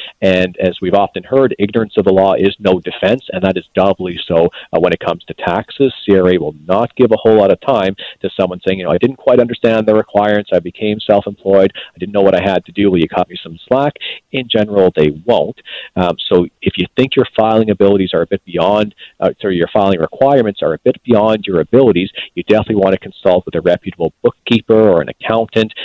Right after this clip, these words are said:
Uh, you know, if you're self-employed, you definitely, and we'll talk about this a little bit later, you need to know, are you supposed to be collecting G S T? Are you supposed to be doing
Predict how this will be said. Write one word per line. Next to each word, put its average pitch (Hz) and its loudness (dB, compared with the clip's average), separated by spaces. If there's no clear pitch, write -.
Uh, 80 -2
you 82 -6
know, 80 2
if - -8
you're - -6
self-employed, 101 2
you - -8
definitely, 98 -2
and 82 -6
we'll 85 -2
talk 92 -4
about 90 2
this - -8
a 90 0
little 87 0
bit 73 0
later, 147 4
you 107 -4
need 107 -2
to 90 -8
know, 151 4
are 90 0
you 85 -10
supposed 107 -2
to - -6
be - -18
collecting 110 0
G 117 2
S - -12
T? 117 -2
Are 92 0
you - -10
supposed - -2
to - -12
be 104 -6
doing 110 -10